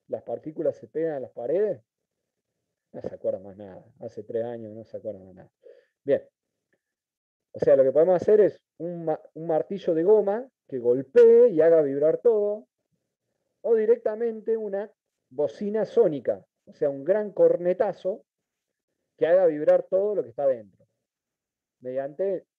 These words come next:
el uso del sonido. ¿Estamos? De esa manera despegamos la partícula. Ahora, cuando la partícula se despega, fíjense, ubíquense en el gráfico, hagan de cuenta que una partícula se pegó acá arriba, en la placa,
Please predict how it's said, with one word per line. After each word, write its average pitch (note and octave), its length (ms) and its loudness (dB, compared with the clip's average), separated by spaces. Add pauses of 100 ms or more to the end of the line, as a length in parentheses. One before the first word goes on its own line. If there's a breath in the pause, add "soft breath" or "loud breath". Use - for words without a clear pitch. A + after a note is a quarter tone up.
(120)
el B2 160 -10
uso C3+ 260 -2
del A#2+ 100 -4
sonido. A#2+ 460 -10 (580)
¿Estamos? B3+ 360 0 (760 soft breath)
De E3+ 100 2
esa C4 180 4
manera G#3+ 600 2
despegamos D3+ 600 0
la D#3 100 4
partícula. A#2 560 -4
Ahora, F3+ 480 0 (320)
cuando G3+ 220 -6
la C4 140 2
partícula C#4+ 600 -2
se A3 240 0
despega, D3 580 -4 (180)
fíjense, G#3 500 -2
ubíquense G#3+ 760 -4 (840)
en C3+ 120 -8
el C3+ 120 -4
gráfico, F#3 680 -4 (640)
hagan A3 180 -8
de A3 100 -2
cuenta A3 280 -4
que - 80 -10
una G3 180 -6
partícula F#3 460 -6
se - 160 -10
pegó D3 220 0
acá E3 180 2
arriba, A#2+ 380 -6 (520)
en B2+ 100 -10
la B2+ 100 -4
placa, - 400 -6